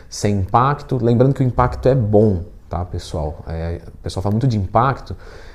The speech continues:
mas o impacto gera um efeito que chama eletropieso. E esse tipo de carga melhora, é, densidade mineral óssea e tudo mais, mas é que a articulação tava limitando. Então a gente começou um pouquinho mais tranquilo dos aeróbicos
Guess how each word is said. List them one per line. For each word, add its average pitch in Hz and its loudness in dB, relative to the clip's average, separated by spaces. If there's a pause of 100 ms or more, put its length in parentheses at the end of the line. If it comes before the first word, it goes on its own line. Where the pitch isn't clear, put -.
(120)
mas 92 0
o 107 4
impacto 123 4
gera 120 4
um 117 4
efeito 120 0
que - -10
chama 120 2
eletropieso. 110 4 (420)
E 98 2
esse 110 2
tipo - -2
de 113 4
carga 113 4
melhora, 143 4 (100)
é, 98 0
densidade 104 2
mineral 113 4
óssea 113 6
e 92 -2
tudo 117 2
mais, 87 0
mas 92 0
é 110 2
que 127 -2
a 123 4
articulação 135 0
tava 143 0
limitando. 147 2 (400)
Então 110 2
a - 6
gente 117 2
começou 131 2
um 127 2
pouquinho 123 0
mais 110 0
tranquilo 107 2
dos 101 2
aeróbicos 139 4